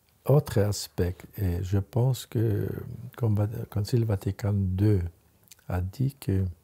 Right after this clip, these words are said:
chaque évêque de, doit avoir,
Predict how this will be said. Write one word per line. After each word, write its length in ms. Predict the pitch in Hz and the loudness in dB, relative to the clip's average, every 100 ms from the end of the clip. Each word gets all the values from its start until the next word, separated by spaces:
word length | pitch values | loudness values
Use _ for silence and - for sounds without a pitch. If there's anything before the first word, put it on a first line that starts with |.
| _ _ _ _ _ _ _ _ _ _ _ - | _ _ _ _ _ _ _ _ _ _ _ -18
chaque 360 | - - 127 - | -10 -2 0 2
évêque 380 | 95 98 135 - - | 0 0 -2 -4 -4
de, 120 | 95 92 95 - | -4 -4 -8 -8
doit 460 | 95 98 113 104 - _ | -4 -2 0 -2 -8 _
avoir, 600 | - 92 101 95 123 - | -6 -4 -2 0 -2 -6